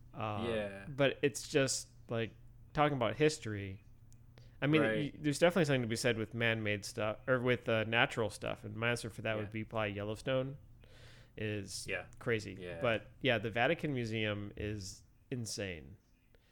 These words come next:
Speaker 2: I, uh, see, I haven't done, um, much traveling abroad, so I, I haven't seen any of that stuff, um, like the historical stuff. But I would say here, um,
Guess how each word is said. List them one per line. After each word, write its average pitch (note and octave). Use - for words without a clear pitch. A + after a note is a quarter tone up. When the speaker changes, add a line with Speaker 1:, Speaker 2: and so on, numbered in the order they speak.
Speaker 2:
I, C3+
uh, B2+
see, B2+
I B2+
haven't D3+
done, A2+
um, G2
much G#2
traveling A2
abroad, F#2+
so F#2+
I, G#2
I F#2
haven't A#2
seen G#2+
any G2
of F#2
that F#2+
stuff, F2+
um, F#2+
like G2
the G2
historical G#2+
stuff. G#2
But A2
I D3+
would E3
say F#3
here, C#3+
um, A2+